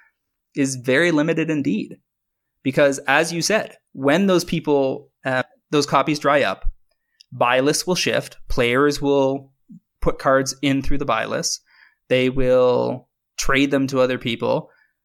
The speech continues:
Uh, Wizards could reprint the card. Um, and ultimately, if, if you bought up, you know, all the Death Shadows at twenty and you tried to repost them at forty, like, you bought two thousand copies, and then you literally posted on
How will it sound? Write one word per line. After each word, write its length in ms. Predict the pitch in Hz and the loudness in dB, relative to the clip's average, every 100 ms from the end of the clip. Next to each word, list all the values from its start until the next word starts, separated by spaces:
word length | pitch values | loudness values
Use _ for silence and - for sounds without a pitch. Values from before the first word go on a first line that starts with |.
| _ - | _ -4
Uh, 220 | 127 123 | -2 -2
Wizards 360 | 143 139 156 147 | 0 0 0 -2
could 200 | - 143 | -2 0
reprint 420 | 135 131 143 139 | 0 0 -2 -2
the 60 | 139 | -4
card. 520 | - 117 110 139 180 _ _ _ _ _ | -2 0 0 -2 -6 _ _ _ _ _
Um, 580 | 123 123 120 120 123 - _ _ _ - | -4 -2 -2 -2 -8 -12 _ _ _ -2
and 460 | 139 139 135 131 135 _ - | 2 2 2 0 -6 _ 2
ultimately, 840 | 170 262 - 131 110 110 113 147 - | 2 2 0 -2 -2 -2 -2 -4 -4
if, 140 | 143 143 - | -4 -4 -4
if 140 | 135 | -2
you 140 | 147 | 0
bought 280 | 170 147 151 | 2 4 4
up, 300 | 147 139 - _ _ _ _ - | 4 2 -2 _ _ _ _ -8
you 100 | 143 | -2
know, 140 | 127 | 0
all 180 | 123 131 | 2 2
the 80 | 151 | 2
Death 180 | 151 165 | 2 2
Shadows 380 | 131 120 123 127 | 2 2 -2 -4
at 80 | |
twenty 400 | - 196 196 143 131 | 0 2 2 -2 -2
and 80 | |
you 80 | 131 | -2
tried 220 | 131 135 | 0 0
to 80 | 131 | 0
repost 340 | 131 127 131 - | -2 0 -2 -2
them 140 | 127 | -10
at 80 | 123 | -10
forty, 680 | - - 151 175 87 101 143 | -10 -2 0 0 -2 -8 -6
like, 140 | 120 | -4
you 80 | 127 | -2
bought 240 | 135 127 - _ | 2 2 0 _
two 140 | - 170 | -6 0
thousand 280 | 156 147 139 | 2 2 2
copies, 540 | 139 139 123 120 - 139 - - - | 2 2 -2 -6 -8 -10 -18 -20 -2
and 100 | 143 | 2
then 120 | 139 | 2
you 200 | 139 135 135 | 2 0 -2
literally 460 | 143 165 170 151 139 | 0 2 2 2 4
posted 360 | 143 147 139 | 2 2 -4
on 220 | 127 123 | -4 -4